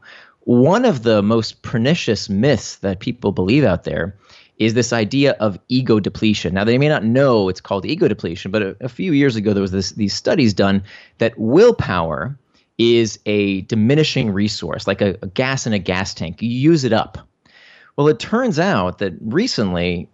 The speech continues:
psychologists can't replicate these studies. It turns out that ego depletion, this idea that you run out of willpower,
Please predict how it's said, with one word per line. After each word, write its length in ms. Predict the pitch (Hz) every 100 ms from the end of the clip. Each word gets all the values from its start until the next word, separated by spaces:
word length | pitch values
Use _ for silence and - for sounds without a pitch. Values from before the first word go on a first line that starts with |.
| _
psychologists 720 | - 139 143 180 180 165 135
can't 300 | - 190 196
replicate 600 | 123 180 - 110 95 90
these 160 | 113 104
studies. 460 | - 156 113 -
It 100 | 95
turns 240 | - 170 165
out 120 | 156
that 180 | - -
ego 240 | 165 220
depletion, 560 | - - - 85 - 90
this 160 | 95 110
idea 280 | 110 135
that 140 | 147 123
you 180 | 107 113
run 300 | 104 147 151
out 420 | 151 156 82 - -
of 140 | 98
willpower, 640 | 131 190 - - - 87